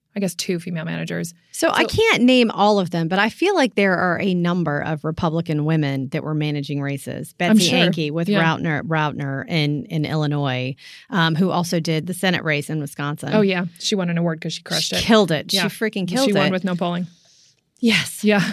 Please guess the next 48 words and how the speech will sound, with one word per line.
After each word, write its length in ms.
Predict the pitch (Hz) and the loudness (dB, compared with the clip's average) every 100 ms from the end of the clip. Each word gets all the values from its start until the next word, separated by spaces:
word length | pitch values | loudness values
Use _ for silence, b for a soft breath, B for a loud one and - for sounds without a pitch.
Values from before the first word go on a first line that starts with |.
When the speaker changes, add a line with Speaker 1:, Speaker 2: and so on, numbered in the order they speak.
| - | -2
Speaker 2:
Um, 540 | 226 196 185 175 170 | 2 4 2 0 -4
so 160 | - 262 | 0 4
there 200 | 254 262 | 4 4
are, 100 | 247 | 4
I 40 | 233 | 2
Speaker 1:
No, 60 | |
Speaker 2:
think, 180 | 233 302 | 4 4
Speaker 1:
there 140 | 330 330 | 6 4
Speaker 2:
a 20 | |
lot 200 | 302 320 | 4 2
Speaker 1:
are 20 | |
Speaker 2:
of 80 | 226 | 2
women 260 | 233 226 220 | 2 2 2
Speaker 1:
some 80 | |
Speaker 2:
out 80 | 214 | 2
Speaker 1:
smart 140 | 269 269 | 2 4
women, 240 | 190 - | 4 6
Speaker 2:
there. 80 | 165 | 4
Speaker 1:
but 60 | 160 | 4
the 120 | 233 | 4
idea 280 | 233 254 285 | 4 4 4
that 160 | 262 | 4
we 100 | 226 | 4
can 160 | 220 214 | 6 6
still 240 | 220 208 | 6 2
name 320 | 190 180 190 | 4 4 4
names 240 | 180 185 190 | 4 4 2
and 100 | 175 | 0
count 240 | - 175 | 0 2
on 120 | 175 | 4
one 120 | 175 180 | 4 4
hand 280 | 160 180 196 | 4 2 2
is 80 | |
sort 160 | - 180 | 2 0
of 160 | 180 - _ _ | 0 -4 _ _
fucking 300 | - 220 196 | -8 0 0
crazy. 320 | - 240 180 | 2 2 2
There 100 | 165 | 2
was 100 | 170 | -2
thousands 540 | 170 302 330 320 320 | -2 -4 -4 -6 -8
of 60 | - | -10
campaigns. 680 | 311 320 349 349 190 170 - B B B B B - | -10 -6 -6 0 2 0 -2 B B B B B 4
I 40 | |
mean, 160 | 254 262 | 4 6
I 80 | 247 | 2
think 180 | 269 277 | 2 0
that 120 | 330 | 0
the, 100 | 285 | 0